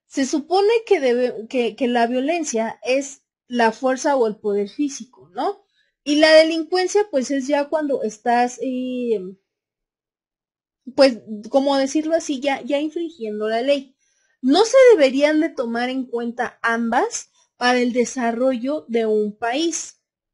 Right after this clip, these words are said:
De hecho, no debería de existir, eso es a lo que me re-, quería referir hace un momento, no debería de existir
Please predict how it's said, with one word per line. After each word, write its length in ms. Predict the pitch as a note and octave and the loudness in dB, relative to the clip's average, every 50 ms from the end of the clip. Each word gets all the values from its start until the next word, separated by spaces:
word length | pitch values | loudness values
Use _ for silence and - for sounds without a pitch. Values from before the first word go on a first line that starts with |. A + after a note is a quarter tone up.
| _ _ _ _ _ _ | _ _ _ _ _ _
De 300 | - D4 C#4 D4+ D#4+ D#4+ | -8 -2 0 0 0 0
hecho, 360 | F4 - - - E4 D#4 B3+ B3+ | -2 -2 -2 0 0 0 -2 -4
no 200 | C#4+ D4+ E4+ F#4 | -2 -2 0 2
debería 600 | G4+ G#4 G4 G#4+ D4+ - - C#4 C4+ C#4 C#4 C4+ | 2 2 2 2 2 2 -2 -2 0 0 0 0
de 100 | B3+ B3 | 0 0
existir, 720 | A#3 A#3 - B3 A#3 - - _ A3+ A#3 A3+ A3+ A3+ - _ _ _ _ _ | -2 -2 -4 -8 -10 -10 -10 _ -6 -4 -4 -4 -4 -8 _ _ _ _ _
eso 180 | - C#4 C#4+ F#4 | -12 -10 -10 -2
es 80 | F#4 | 2
a 80 | G#4+ G4 | 2 4
lo 140 | D#4+ C4+ C4+ | 4 2 0
que 80 | - | -2
me 220 | A3+ G#3+ G#3 G#3 G3+ | -4 -2 -2 -2 -2
re-, 160 | G#3 G#3 G#3 | -2 -6 -4
quería 260 | - A#3 A3 A3+ A#3+ | -4 -2 0 0 0
referir 400 | B3+ C#4 C#4 C4+ A3 G3+ G#3 G3+ | -2 -2 -4 -4 -6 -4 -4 -4
hace 200 | G#3 G#3 - A3 | -4 -6 -8 -10
un 40 | G#3+ | -10
momento, 400 | G#3+ A3+ B3 C4+ B3 G#3 - - _ _ _ _ _ _ _ _ _ | -8 -8 -8 -8 -10 -12 -16 -20 _ _ _ _ _ _ _ _ _
no 280 | A#3+ B3+ C4+ D4+ F4 G#4 A#4+ C#5+ C#5 B4 | -6 -4 -2 0 0 0 2 2 2 0
debería 240 | F#4 D4 C#4+ D#4 E4 | 0 0 0 -2 -2
de 100 | F4+ F4+ | -2 -6
existir 840 | F4+ - - - G#3 F#3 - - _ G3+ F#3+ E3+ D3 - - _ | -6 -8 -14 -16 -16 -16 -18 -20 _ -14 -12 -10 -12 -12 -14 _